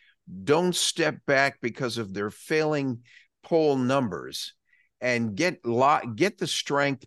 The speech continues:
building behind this guy so he can take on whoever the Democrats choose to surface with. What do you think?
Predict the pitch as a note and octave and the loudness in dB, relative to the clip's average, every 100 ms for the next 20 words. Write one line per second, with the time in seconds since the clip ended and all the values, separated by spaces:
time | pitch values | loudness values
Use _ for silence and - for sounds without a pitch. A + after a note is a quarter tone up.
0 | - C3+ B2+ A#2 G2 G#2 G#2 A#2+ A2 G2 | 0 2 2 -2 -4 -6 -4 -4 -4 -4
1 | E2 - A2 G2+ F#2+ F2+ F2+ _ - _ | -6 -6 0 0 2 -2 -6 _ -20 _
2 | - - C#3 B2 C#3+ B2+ C3 - D3 C3 | -14 -4 -2 -2 -4 -4 -6 -2 0 2
3 | C#3 B2+ B2 C3+ D3+ F#3 C3+ A2 F#2+ A2+ | 0 0 2 4 6 4 0 -2 -4 -4
4 | G2 F2+ G#2+ F2 E2 - - G#2 F#2 - | -4 -4 -2 -2 -4 -8 -4 -4 -4 -8
5 | G2+ - B2+ F2 - - D2+ C2 - C#3+ | -8 -4 -4 -4 -8 -10 -8 -8 -2 0
6 | A#2+ F#2+ F2+ - - | 0 -4 -6 -10 -16